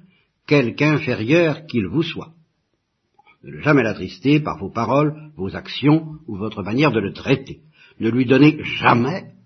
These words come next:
aucune occasion de chagrin. Voilà.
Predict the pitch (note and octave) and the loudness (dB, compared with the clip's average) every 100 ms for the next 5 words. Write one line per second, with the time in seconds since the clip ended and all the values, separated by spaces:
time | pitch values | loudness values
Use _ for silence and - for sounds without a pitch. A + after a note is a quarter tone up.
0 | - F3+ D#3 D#3+ F#3 F#3 - E3 D3 C#3 | 6 8 8 2 -4 -4 -2 0 2 -2
1 | C3+ F3+ F3+ A#2+ G3+ G#3 F#3+ D3+ A#2 - | -2 -4 -4 0 0 0 -2 0 0 -2
2 | - _ D#3+ F#3 G3+ F3+ F#2+ | -14 _ -8 -2 0 0 -2